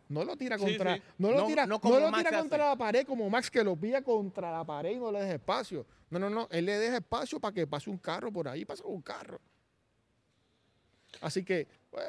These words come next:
Speaker 1: Charles
Speaker 3: Está
Speaker 1: hizo,
Speaker 3: asustado.
Speaker 1: Charles hizo buena carrera.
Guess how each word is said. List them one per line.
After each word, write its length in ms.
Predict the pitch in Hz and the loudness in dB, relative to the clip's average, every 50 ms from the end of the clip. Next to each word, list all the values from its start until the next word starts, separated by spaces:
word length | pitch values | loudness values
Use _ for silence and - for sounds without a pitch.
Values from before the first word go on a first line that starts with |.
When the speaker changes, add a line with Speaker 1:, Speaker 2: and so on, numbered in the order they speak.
| 415 - | -8 -6
Speaker 1:
Charles 300 | - - 202 226 233 - | -2 0 0 0 0 -2
Speaker 3:
Está 120 | - - | -6 -6
Speaker 1:
hizo, 80 | 247 254 | -2 0
Speaker 3:
asustado. 500 | 254 254 - 180 160 - - 117 113 113 - _ _ _ - | 0 0 -2 -4 -8 -8 -8 -10 -10 -10 -14 _ _ _ -8
Speaker 1:
Charles 260 | - 208 220 226 214 | -6 -4 -4 -4 -4
hizo 200 | 277 247 - 247 | -6 -4 -4 -2
buena 220 | 240 226 226 233 233 | -2 -2 -4 -4 -6
carrera. 640 | 233 240 214 196 196 196 196 196 196 185 190 185 | -8 -8 -6 -6 -4 -4 -2 -2 -2 -2 -4 -6